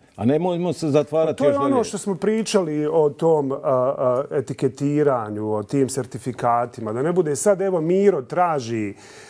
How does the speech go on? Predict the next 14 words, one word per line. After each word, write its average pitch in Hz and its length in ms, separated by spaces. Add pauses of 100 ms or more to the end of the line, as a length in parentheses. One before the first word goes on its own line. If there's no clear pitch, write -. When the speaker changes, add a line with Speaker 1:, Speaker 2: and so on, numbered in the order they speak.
(180)
Speaker 2:
a, 117 320
promjenu 160 400
natpisa, 147 600
a, 110 540
na 120 80
vijećnici 170 680
i 131 360
na 120 100
Kazanima 180 540
zato 165 300
što 160 140
je 156 60
Miro 160 220
Srbin. 101 360